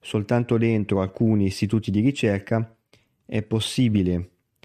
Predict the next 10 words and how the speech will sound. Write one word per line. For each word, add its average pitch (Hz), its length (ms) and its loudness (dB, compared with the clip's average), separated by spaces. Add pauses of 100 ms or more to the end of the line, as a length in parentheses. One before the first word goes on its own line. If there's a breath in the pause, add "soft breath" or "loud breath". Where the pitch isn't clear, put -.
(120)
eh, 95 260 -2
rilevare 104 560 0
queste 107 280 -4
particelle 107 960 -2 (460 soft breath)
soltanto 120 520 -2
per 110 160 0
alcune 104 360 0
frazioni 104 560 -2
di 95 100 0
secondo. 92 640 -4